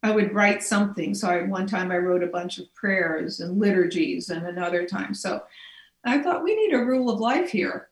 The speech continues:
<laughs> So I, I, and so then distilled it down to what felt the most accessible to other people and accessible as, you know, as something, and,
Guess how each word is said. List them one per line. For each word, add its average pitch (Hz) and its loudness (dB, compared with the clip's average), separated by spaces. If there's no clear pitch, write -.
<laughs> - 8
So - 2
I, 285 0
I, 285 4
and 254 6
so 262 6
then 269 6
distilled 247 4
it 220 4
down 196 4
to 180 2
what 208 0
felt 196 2
the 190 -2
most 185 -4
accessible 220 0
to 196 -4
other 180 0
people 175 -4
and 165 -6
accessible 170 -4
as, 160 -8
you 202 -2
know, 170 -8
as 180 -6
something, 180 -4
and, 185 -6